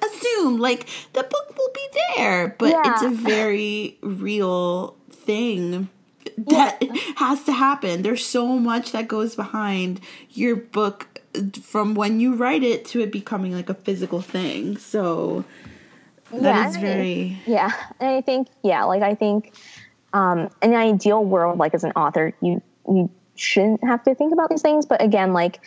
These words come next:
Speaker 2: there are a lot of things that you take for granted, really, that I feel like I've just learned to, like, not do that. Like, for example, I think when I was writing this book, I was thinking, like, "Oh, like, once I get published, it's gonna be in, like,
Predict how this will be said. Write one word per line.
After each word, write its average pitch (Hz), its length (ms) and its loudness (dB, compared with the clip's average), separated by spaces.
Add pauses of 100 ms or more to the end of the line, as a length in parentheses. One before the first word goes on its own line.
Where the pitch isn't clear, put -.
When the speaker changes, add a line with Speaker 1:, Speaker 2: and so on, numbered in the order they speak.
(220)
Speaker 2:
there 214 100 6
are 220 60 6
a 208 40 4
lot 196 180 4
of 196 80 -2
things 180 300 2
that 170 140 0
you 180 100 2
take 170 280 -2
for 175 160 2
granted, 170 480 2
really, 247 380 4
that 180 380 2 (280)
I 208 120 2
feel 220 140 4
like 208 140 2
I've 180 160 2
just - 260 -6 (160)
learned 165 600 0 (180)
to, - 120 -4
like, - 320 0 (680)
not 165 520 2 (600)
do 214 180 4
that. 233 360 2
Like, 196 220 0
for 220 180 0
example, 196 340 0
I 185 180 0
think 185 480 -2 (480)
when 202 160 2
I 185 140 2
was 202 160 2
writing 208 580 2
this 190 140 -2
book, 196 260 0
I 185 100 2
was 190 120 0
thinking, 196 340 0
like, 196 220 0
"Oh, 285 140 4
like, 240 120 2
once 240 180 2
I 247 40 2
get 214 180 0
published, 285 380 2
it's - 160 -6
gonna 208 180 4
be 208 140 2
in, 214 100 2
like, 190 160 2